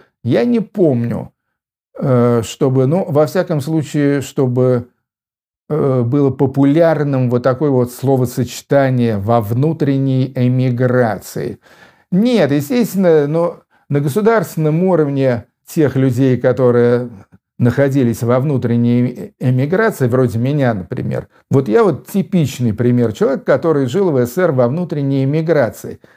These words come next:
То есть телесно я находился в С С С Р, но при этом я не смотрел советского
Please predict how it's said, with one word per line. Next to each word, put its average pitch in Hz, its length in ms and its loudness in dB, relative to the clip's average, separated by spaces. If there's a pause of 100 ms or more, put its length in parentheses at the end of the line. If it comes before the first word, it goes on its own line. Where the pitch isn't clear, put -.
То - 80 0
есть 120 260 0
телесно 156 440 0
я 127 160 0
находился 123 640 0
в 123 120 2
С 143 160 0
С - 140 -8 (100)
С 185 120 -6
Р, 240 240 0 (420)
но 143 220 2
при 170 240 0
этом 196 380 2
я 151 280 0
не 151 180 0
смотрел 185 720 0
советского 139 960 0